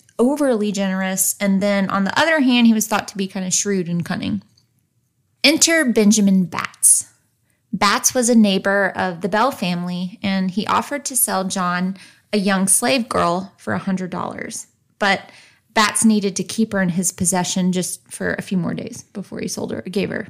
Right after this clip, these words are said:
over. John said, "Okay, that's fine," and Batts handed John a bill of sale and promised to deliver her within a few days after John paid him. But during those few da-, few days,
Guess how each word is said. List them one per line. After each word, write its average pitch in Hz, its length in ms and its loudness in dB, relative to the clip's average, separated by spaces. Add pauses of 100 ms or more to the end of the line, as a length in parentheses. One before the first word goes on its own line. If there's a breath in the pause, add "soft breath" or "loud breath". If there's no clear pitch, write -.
(100)
over. - 320 -8 (760)
John 233 320 6
said, 220 380 2
"Okay, 196 240 0
that's 208 260 -2
fine," 196 560 2
and 202 260 4
Batts 185 320 0
handed 202 400 0
John 180 260 -2
a 175 60 -2
bill 170 260 -4
of 170 100 -4
sale 247 560 2 (640 soft breath)
and 208 160 6
promised 202 640 2
to 208 100 -2
deliver 196 380 2
her 190 380 0
within 175 220 -4
a 175 60 -2
few - 160 -8
days - 380 -6 (580)
after 190 280 -2
John 175 280 -2
paid 208 200 -6
him. - 240 -8 (960)
But - 140 2
during 330 260 2
those 277 200 2
few 220 200 2
da-, 190 280 -2
few 208 200 0
days, 180 560 2